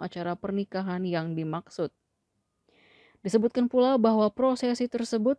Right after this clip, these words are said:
berlangsung di K U A Ngadirejo, Temanggung, Jawa Tengah pada hari Kamis, dua puluh enam Maret dua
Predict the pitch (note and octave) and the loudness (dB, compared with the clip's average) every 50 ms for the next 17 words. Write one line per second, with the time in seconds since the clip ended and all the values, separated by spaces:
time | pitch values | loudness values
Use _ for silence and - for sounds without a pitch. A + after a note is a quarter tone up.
0 | - A3 A#3 A3+ A3 A3+ A3+ A3+ A3 - A#3+ A#3 A3+ G#3 A3 A3 - - - A3+ | 0 -2 0 2 2 2 0 -2 -2 -2 0 0 2 2 0 0 -2 0 0 2
1 | A3 - - G#3+ G#3 - - G3 G3 G3 G3 G3 F#3+ F#3 F3 F3+ F3+ F3+ F3 E3+ | 4 4 4 2 2 2 2 2 2 2 0 0 0 0 0 0 0 0 -2 -2
2 | E3 E3+ E3+ G#3+ A#3+ _ _ - _ _ _ - F3+ F3+ G3 A3+ B3+ A#3+ A3+ A3+ | -2 -2 -2 -2 -4 _ _ -20 _ _ _ -8 -6 -4 -2 0 2 2 4 4
3 | A3+ A3 A3 G#3+ G#3 B3+ B3+ C4+ C4 B3 A#3+ - A3+ A3 G#3 F3+ F3 D#3+ - _ | 4 2 2 0 0 0 2 4 4 2 2 0 -2 -2 -2 -2 -2 -6 -10 _
4 | _ - F3+ F3 F3 F3+ E3+ F3+ F3 F3 F3 F3+ F3 F3+ F3+ F3 F#3+ G3+ B3 B3 | _ -6 -4 -4 -2 -2 -2 -2 -2 0 -2 -4 -2 -2 -2 -2 0 -2 -2 -4
5 | - - - A#3 A#3 A#3 A#3 A#3 - A#3 A3 G#3 - G#3 G3+ G3 G3 G#3 A3+ B3+ | -6 -8 -4 0 2 2 2 0 0 0 0 0 2 2 0 0 0 0 0 0
6 | C4+ B3+ A#3+ A#3+ A#3+ - - - G3 F#3 G3 G3 | 2 2 0 0 -2 -4 -12 -8 -4 0 2 2